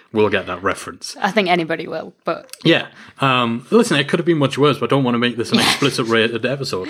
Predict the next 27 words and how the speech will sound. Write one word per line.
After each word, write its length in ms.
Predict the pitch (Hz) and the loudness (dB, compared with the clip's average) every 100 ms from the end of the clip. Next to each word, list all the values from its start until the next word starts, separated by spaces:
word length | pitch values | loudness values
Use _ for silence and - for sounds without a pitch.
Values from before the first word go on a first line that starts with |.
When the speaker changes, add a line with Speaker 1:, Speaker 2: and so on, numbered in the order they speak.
| - - - - | -10 -14 -12 0
Speaker 1:
So 180 | 156 | 4
we 200 | 139 147 | 6 6
had 180 | 190 156 | 6 4
a 80 | 123 | 2
ha-, 340 | - 143 135 - | 2 0 0 -4
we, 180 | 135 147 | -8 -8
like, 520 | 151 143 135 131 135 - - - - | -10 -10 0 0 0 -4 -10 -14 -4
we 80 | 147 | 0
had 60 | 175 | 0
to 80 | |
give 280 | - 165 143 | 2 4 4
them 240 | 127 120 123 | 2 0 2
money 280 | 131 127 | 2 2
that 200 | 113 117 113 | 2 0 0
we'd 140 | 113 | 2
already 500 | 110 110 110 101 101 | 4 4 2 2 -2
had 200 | 92 107 | 0 2
on 80 | 95 | 0
the 80 | 92 | 0
balance 320 | 95 110 98 | 0 0 0
sheet. 140 | 98 | -2
That 160 | 101 101 | 0 2
was 120 | 101 | 2
ours, 380 | 95 101 87 90 | 2 2 0 -4
you 100 | 95 | -2
know, 280 | 98 131 139 - - | 2 2 0 -8 -10
um, 480 | - 113 104 107 104 | -2 2 2 0 -6